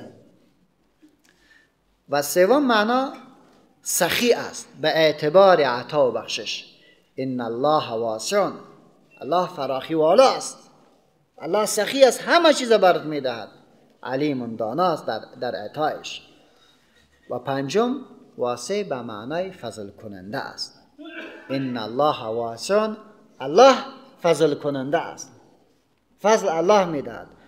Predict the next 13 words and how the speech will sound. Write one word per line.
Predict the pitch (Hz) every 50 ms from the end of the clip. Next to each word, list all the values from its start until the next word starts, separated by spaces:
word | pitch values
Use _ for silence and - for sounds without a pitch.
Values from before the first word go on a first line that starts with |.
| _ _ -
علیم، | 143 160 180 202 254 311 311 302 269 233 202 190
دانا | 190 196 202 226 269 339
است | 320 330
که | - 220 190
فضلش | - 220 214 196 180 170 156 -
برای | 160 143 135 127 123
کی | - -
می‌دهد. | 113 95 76 - - - _ - _ _ _ _ _ _ _ _ _ _ _ - - - - _ _ _ _ _ _ -
و | 127
قال | 127 - 156 156 147 139
اتخذ | 127 - - 135 127 - 131 127 131
الله | 127 123 123 127 127 127
ولد، | 120 117 117 139 160 156 131 98 -